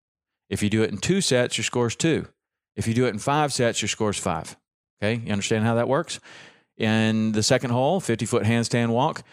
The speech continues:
If you can walk all fifty feet at one time without falling, your score is one. If it takes you two tries, your score's two.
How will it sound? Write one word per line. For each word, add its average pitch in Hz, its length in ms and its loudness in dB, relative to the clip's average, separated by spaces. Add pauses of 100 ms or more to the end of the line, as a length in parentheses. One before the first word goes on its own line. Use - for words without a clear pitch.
(300)
If 95 160 -2
you 110 180 2
can 117 180 0
walk 117 260 0
all 117 180 2
fifty 131 320 -2
feet 151 360 0
at 117 160 0
one 127 240 2
time 143 300 2
without 113 300 2
falling, 175 520 0 (480)
your 104 80 -6
score 127 220 0
is 120 80 -2
one. 139 300 2 (1040)
If 87 140 -4
it - 100 -4
takes 110 300 0
you 113 160 0
two 147 220 0
tries, 170 520 0
your - 120 -14
score's 123 320 -2
two. 143 320 0